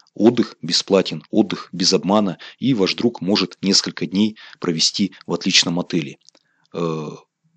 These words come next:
не заплатив ни копейки. И вы на этом еще и заработаете около пяти тысяч рублей. Сумма может быть большей. Если у вас несколько друзей, которым это интересно,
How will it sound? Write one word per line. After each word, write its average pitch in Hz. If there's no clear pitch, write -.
не 101
заплатив 90
ни 92
копейки. 87
И 92
вы 131
на 82
этом 90
еще 90
и 101
заработаете 87
около 98
пяти 98
тысяч -
рублей. 80
Сумма 135
может 95
быть 85
большей. 82
Если 101
у -
вас 104
несколько 113
друзей, 85
которым 87
это 85
интересно, 82